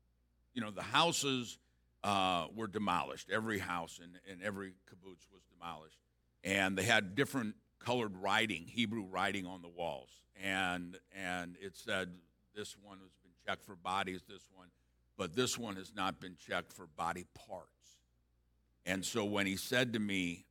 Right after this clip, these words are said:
um, "Pastor, would you step this way?" I said, "A-, am I standing somewhere where I shouldn't?" And he said, "No, there's still snipers out there, and you're in the line of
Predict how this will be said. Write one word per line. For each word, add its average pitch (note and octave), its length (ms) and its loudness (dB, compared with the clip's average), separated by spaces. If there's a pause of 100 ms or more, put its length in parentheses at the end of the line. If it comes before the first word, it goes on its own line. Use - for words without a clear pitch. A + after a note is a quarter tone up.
(120)
um, E2+ 480 -2 (480)
"Pastor, G#2+ 280 -4
would F#2 180 -16
you G2+ 140 -20 (840)
step G#2+ 300 -4
this G#2 280 -10
way?" F#2+ 440 -2 (600)
I F2 160 0
said, F2 440 2 (240)
"A-, F#2 140 -12 (100)
am F#2 160 -6
I E2+ 100 -4
standing G2+ 480 -4
somewhere F#2 380 -8
where E2+ 140 -2
I D#2+ 120 0
shouldn't?" G#2 560 0 (180)
And G2+ 120 -16
he G#2+ 80 -10
said, G2 280 -16
"No, G2 360 -4 (300)
there's F#2+ 180 -6
still G2+ 240 -6
snipers F#2 680 -4
out E2 300 -8
there, D2 300 -8 (360)
and F#2+ 140 -10
you're F#2+ 160 0
in F#2 100 0
the F2+ 80 -2
line F2 440 -2
of E2 320 -2